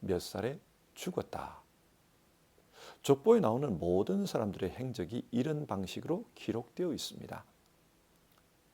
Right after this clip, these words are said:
여러분, 이것이 무엇을 말합니까? 모든 아담의 후손은 죽음으로 삶이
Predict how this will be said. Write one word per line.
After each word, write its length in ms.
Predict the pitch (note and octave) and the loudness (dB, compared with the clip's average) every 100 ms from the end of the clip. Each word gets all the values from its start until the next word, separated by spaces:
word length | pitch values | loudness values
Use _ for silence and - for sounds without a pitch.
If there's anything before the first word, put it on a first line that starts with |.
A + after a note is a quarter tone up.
| _ _ | _ _
여러분, 500 | F2+ F2 G2 C#3+ G#3 - _ - | -4 -2 -2 -4 -6 -10 _ -2
이것이 340 | G#2 B2+ - | 0 0 0
무엇을 460 | G2+ F#2 F#2 F2 E3+ | -2 0 -2 -2 -2
말합니까? 760 | F3 E2 F2+ E2 - D#3 B2+ - _ _ _ _ _ _ _ _ _ - - - - | -2 -4 -4 -6 -8 -8 -8 -12 _ _ _ _ _ _ _ _ _ -20 -20 -20 -16
모든 640 | - G2 G#2+ D3+ G#3 G#3 - - | 2 8 10 8 6 0 -2 -12
아담의 500 | - D#2+ - C#3+ F3+ | -4 -2 0 0 0
후손은 720 | - A2 G2 F#2+ F2+ G2+ E2 - _ - - - - _ | -2 -4 -4 -4 -4 -4 -6 -14 _ -20 -20 -20 -20 _
죽음으로 720 | - F3+ G3 E2 - G#2+ - | -4 -4 -2 -4 -4 -4 -6
삶이 600 | - - D#2 E2 G#2 F#3+ | -12 -6 -6 -4 -4 -6